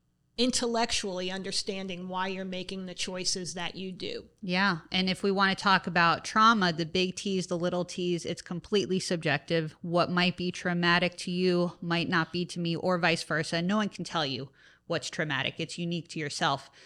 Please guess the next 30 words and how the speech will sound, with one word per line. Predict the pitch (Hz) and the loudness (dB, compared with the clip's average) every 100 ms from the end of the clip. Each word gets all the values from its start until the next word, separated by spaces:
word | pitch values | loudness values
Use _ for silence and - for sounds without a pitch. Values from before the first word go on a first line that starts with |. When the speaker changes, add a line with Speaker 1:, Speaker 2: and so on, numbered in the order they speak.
| - - - | -20 -20 -6
Speaker 2:
And | 190 190 | -2 0
so | - 202 190 180 175 - | 2 4 4 4 2 0
it's | 196 - - | -2 -2 -2
important | 190 - 269 320 269 208 - | -2 0 4 6 6 2 0
to | |
understand | 156 180 175 - 180 170 170 | 0 0 0 0 0 0 0
that | - | -2
trauma | - 190 190 190 180 | 2 6 6 6 2
is | 180 165 | 2 0
more | 170 170 175 | 2 2 2
than | 175 170 | 2 0
a | |
way | 160 165 | 2 2
to | 160 | 0
qualify | - 185 175 175 - 170 | 0 4 6 6 4 4
a | 165 | 4
negative | 165 156 165 165 160 | 2 2 2 0 0
experience, | - - 247 285 156 139 - | -2 0 2 4 2 0 -4
because | 196 - 190 | -4 -2 0
it | 196 | 0
has | 165 196 180 | 2 2 2
a | |
real | 165 170 202 214 208 | -2 2 4 4 2
and | 180 175 175 | 0 0 0
measurable | 214 262 240 170 156 156 147 | 0 0 0 -2 -2 -4 -4
physiological | - 196 220 220 190 156 165 - 185 | -2 -2 0 -2 0 0 0 -2 -4
impact | 180 175 185 180 | -2 -2 0 0
on | 185 175 | 0 0
the | |
body. | 160 151 131 | 2 2 2